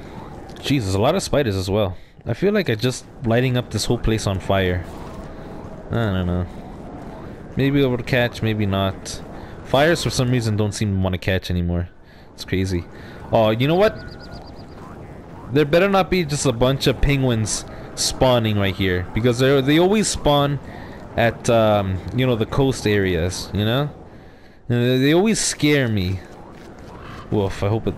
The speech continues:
I hope that doesn't happen. All right, you know what? It hasn't happened yet, so that's pretty good. All right, Chester, how do you feel? I, I, I, I think I feel. You know what? What's up with the music?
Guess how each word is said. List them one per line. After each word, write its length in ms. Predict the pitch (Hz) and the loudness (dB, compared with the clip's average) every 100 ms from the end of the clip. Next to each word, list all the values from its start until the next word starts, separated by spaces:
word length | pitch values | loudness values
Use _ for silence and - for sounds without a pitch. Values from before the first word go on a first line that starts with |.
| - | -4
I 80 | - | -2
hope 140 | 107 | 0
that 140 | 92 90 | 0 0
doesn't 200 | 90 90 | 0 0
happen. 300 | 90 87 90 | -2 -4 -6
All 960 | - - - - - - - - - | -8 -16 -16 -16 -16 -16 -16 -14 -4
right, 120 | 110 101 | 0 2
you 80 | |
know 60 | 123 | 2
what? 100 | 139 | 2
It 80 | 127 | 2
hasn't 260 | 117 101 | 2 2
happened 240 | 92 85 82 | 0 0 -2
yet, 140 | 67 - - | -2 -6 -8
so 140 | - | -2
that's 180 | 107 82 | -2 -2
pretty 160 | - - | -8 -6
good. 160 | 64 - - - - - - - | -8 -8 -16 -16 -16 -16 -16 0
All 80 | - | 4
right, 160 | 214 | 4
Chester, 480 | 220 226 220 220 226 220 - - - - - - - - - | 4 2 4 4 2 2 -12 -16 -16 -16 -16 -16 -16 -14 2
how 160 | 165 | 4
do 80 | 196 | 4
you 60 | 202 | 4
feel? 400 | 196 196 143 107 - - | 4 4 4 0 -8 0
I, 80 | 135 | 2
I, 200 | 143 143 | 4 2
I, 280 | 156 180 | 4 4
I 40 | 202 | 2
think 320 | 170 190 185 | 2 2 2
I 40 | |
feel. 220 | 143 120 - - | 2 0 -2 -2
You 100 | 123 | 0
know 80 | 165 | 2
what? 140 | 214 - - - - - - - _ _ - _ - | 0 -4 -16 -18 -18 -18 -18 -20 _ _ -18 _ -6
What's 160 | - 269 | -2 -2
up 80 | |
with 60 | - | 0
the 80 | 101 | 0
music? 440 | 101 113 64 - | 0 0 -4 -8